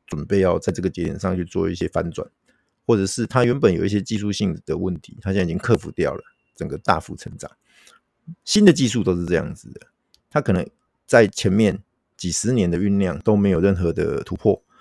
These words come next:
但是当它发，把那个一个最关键的影响、最关键的问题给突破之后，它就会拐点向上，那个，那个是很，很可怕的一个爆发。好，区块链过去几年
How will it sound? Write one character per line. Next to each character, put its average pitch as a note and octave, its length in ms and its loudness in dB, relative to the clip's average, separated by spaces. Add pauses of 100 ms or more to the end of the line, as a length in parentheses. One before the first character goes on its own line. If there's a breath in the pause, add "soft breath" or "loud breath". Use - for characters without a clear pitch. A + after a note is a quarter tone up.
(260 soft breath)
但 C#3+ 120 0
是 C#3+ 60 0
当 B2+ 220 4
它 C3 240 4
发， B2 260 6 (320)
把 F#2 120 0
那 G2+ 140 2
个 A#2 120 4
一 A2+ 60 2
个 G#2+ 140 4
最 A#2 180 0
关 G#2+ 180 4
键 A2 140 4
的 G2+ 100 4
影 F#2 220 -2
响、 F#2 300 -2
最 A#2 120 0
关 G#2+ 180 4
键 G#2+ 140 2
的 F#2 80 2
问 G2+ 180 0
题 - 200 -10
给 - 100 -10
突 - 180 -10
破 G2+ 160 4
之 F2 160 0
后， F2 220 2 (100)
它 G2+ 120 -2
就 A2+ 100 4
会 A2+ 80 6
拐 F#2+ 180 2
点 F2+ 140 -4
向 F#2+ 180 -2
上， - 300 -2 (140)
那 B2 100 0
个， A2 100 2 (120)
那 B2+ 100 0
个 A2+ 80 4
是 G#2+ 140 2
很， G2 240 0
很 G#2+ 180 -4
可 G2+ 160 0
怕 G2 140 4
的 F2 100 0
一 F2 60 -4
个 D#2+ 80 -6
爆 F2 180 0
发。 - 260 -8 (800 loud breath)
好， - 120 -2
区 - 180 -2
块 E3 160 12
链 D3+ 240 8
过 C3+ 140 4
去 B2 100 0
几 F#2+ 180 -4
年 D2+ 220 -6